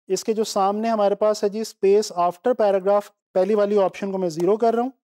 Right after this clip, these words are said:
और अब ये जो दूसरी ऑप्शन है स्पेस आफ्टर पैराग्राफ की, इसको मैं बढ़ा रहा हूँ। Basically ये दोनों काम एक ही करते हैं, तो बेशक आप बिफोर में ऐड कर लें या आफ्टर में ऐड कर लें,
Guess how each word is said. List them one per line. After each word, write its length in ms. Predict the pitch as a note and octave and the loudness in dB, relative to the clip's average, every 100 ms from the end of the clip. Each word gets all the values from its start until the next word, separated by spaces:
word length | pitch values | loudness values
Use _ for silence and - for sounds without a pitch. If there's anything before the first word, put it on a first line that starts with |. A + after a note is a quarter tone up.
| _ _ _ _ _ _ | _ _ _ _ _ _
और 460 | F3 E3+ E3+ F3+ F#3 F3 | -4 0 2 2 0 -4
अब 180 | F3 | -4
ये 160 | F3 F#3 | -2 -2
जो 300 | F#3+ F#3+ F#3+ | 0 0 -2
दूसरी 300 | F3+ F3 A3 | -6 -6 0
ऑप्शन 360 | G3 F#3+ G3+ G3 | 0 0 -6 -4
है 100 | B3+ - _ _ _ _ _ _ - | -6 -8 _ _ _ _ _ _ -20
स्पेस 400 | - G3 A3 - - | 0 2 2 -2 -2
आफ्टर 500 | E3+ F#3 - - B3+ | 0 0 -4 -2 0
पैराग्राफ 500 | B3 F#3+ F3+ F3+ F3 | 2 0 2 2 0
की, 120 | - | -2
इसको 220 | G#3 - G3 | -8 -6 -4
मैं 140 | F#3+ | -2
बढ़ा 260 | F#3 F3 F3+ | 0 2 2
रहा 100 | A3+ | 0
हूँ। 80 | G3+ | 0
Basically 380 | G3+ B3 A#3+ | 0 -2 -6
ये 140 | A#3+ A#3+ | -2 0
दोनों 280 | F#3+ G3+ A3+ | 0 -2 -4
काम 320 | G#3 F3+ G#3 | 0 0 0
एक 140 | G#3 G3+ | -4 -6
ही 60 | A3+ | -2
करते 280 | A3 G#3 | -2 -2
हैं, 120 | A#3 A#3+ _ _ _ | -8 -8 _ _ _
तो 60 | G3 | 0
बेशक 300 | G3+ A#3+ A#3 | 0 0 0
आप 120 | A3+ | 0
बिफोर 400 | F#3+ F#3 F#3+ G#3 | 0 -2 0 0
में 100 | A3+ A3+ | 2 2
ऐड 240 | G#3 G#3 | 2 0
कर 160 | A3+ G#3 | -2 -2
लें 180 | A3 G#3+ | -4 -2
या 120 | F3+ | 0
आफ्टर 340 | E3+ F3 - G#3+ | 0 -2 -2 -2
में 100 | G#3 | 0
ऐड 220 | G3 F#3+ | 0 0
कर 160 | G#3 G3+ | -2 -2
लें, 160 | A3 | -4